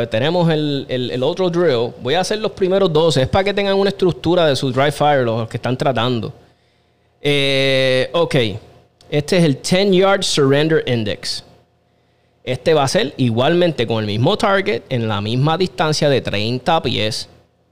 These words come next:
o diez pies, si tienes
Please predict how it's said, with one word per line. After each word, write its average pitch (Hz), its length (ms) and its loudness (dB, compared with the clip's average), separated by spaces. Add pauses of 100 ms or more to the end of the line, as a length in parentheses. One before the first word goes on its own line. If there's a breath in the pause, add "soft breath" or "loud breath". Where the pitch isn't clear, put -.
(160)
o 139 460 2 (680)
diez 110 220 -2
pies, 226 340 0
si - 160 -6
tienes 104 240 -6